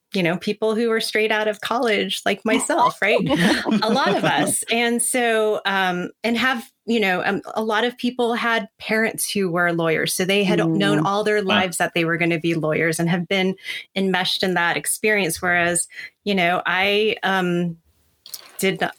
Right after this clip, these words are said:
Speaker 1: avoided <laughs> law school as much as I could. I mean, I had not planned on going to law school, actually. Um, and so, so you do get a wide range of people and characters,
Speaker 2: Yeah.
Speaker 1: and, um,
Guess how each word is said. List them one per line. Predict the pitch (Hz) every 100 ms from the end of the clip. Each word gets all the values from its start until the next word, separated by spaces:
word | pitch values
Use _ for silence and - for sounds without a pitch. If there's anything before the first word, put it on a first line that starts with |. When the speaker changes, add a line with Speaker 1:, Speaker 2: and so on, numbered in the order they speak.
| 190
Speaker 1:
avoided | 175 190 214 220 -
<laughs> | 196
law | 214
school | - - - 285 269 -
as | 294 -
much | 262 302
as | 311 311 262
I | 262
could. | 254 277 320 262
I | 247
mean, | 254
I | 247 269 302 -
had | 294 269
not | 277 262
planned | 302 339 320
on | 233
going | 208 185 175
to | 170
law | 170
school, | 170 - 170
actually. | 180 - 196 175 160 - - - - - _
Um, | 214 202 190
and | 208 214
so, | 208 226 214 208 202 190 208 _ - _ _ _ _ _ _ - -
so | - 254
you | 240 247
do | 269 302
get | 330
a | 294
wide | 214 196 180
range | 180 175 175 -
of | 180 160 -
people | - 185 175 175
and | 170 175
characters, | 175 196 175 190 185 165 165 165
Speaker 2:
Yeah. | 180 175
Speaker 1:
and, | 170 170 - - - - _ -
um, | 190 175 165 165 156